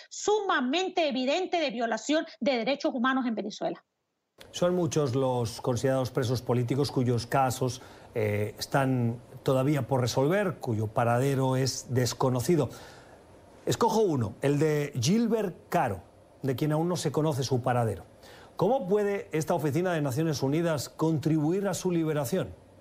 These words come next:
Speaker 1: Bueno, mire, yo no le voy a decir a Michelle Bachelet cuáles son sus funciones, porque se supone que ella las debe saber. Yo lo que sí sé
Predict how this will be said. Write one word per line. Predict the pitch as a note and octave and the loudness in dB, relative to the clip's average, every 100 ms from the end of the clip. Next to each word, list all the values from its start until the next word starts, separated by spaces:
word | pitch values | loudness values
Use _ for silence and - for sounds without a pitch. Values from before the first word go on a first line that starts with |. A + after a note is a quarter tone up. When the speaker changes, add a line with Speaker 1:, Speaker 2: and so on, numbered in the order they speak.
| - - - - - - | -20 -20 -20 -20 -20 -4
Speaker 1:
Bueno, | D#4 D4 | 0 0
mire, | D#4+ - | 0 -2
yo | G#3+ E4 | 0 2
no | G4 | 2
le | G#4 | 2
voy | G#4 | 2
a | F#4+ | 0
decir | E4 - F4 | -2 -2 -2
a | |
Michelle | F4 A#3+ D4+ D#4 | -2 -2 -2 0
Bachelet | E4 D#4 C#4 D4+ | -2 -2 -2 -2
cuáles | D4+ D4 - | 0 0 0
son | D#4+ D4+ | -2 -2
sus | D4 | -2
funciones, | B3+ A3+ E4+ E4 | -2 0 2 2
porque | - - F#3+ | -2 -4 -2
se | B3 | -2
supone | B3+ C4 C#4 D#4 | -2 0 0 0
que | C4 | 0
ella | C#4+ | 0
las | A#3+ A3+ | 0 0
debe | B3+ C4 | -2 0
saber. | A3+ G#3+ G#3+ F#3+ _ - - | -2 0 -2 -4 _ -20 -4
Yo | G#3+ E4 | 0 2
lo | G4 | 0
que | D4 | -2
sí | - F#4 | 0 -2
sé | F4+ E4+ C#4 B3 | 2 0 0 -4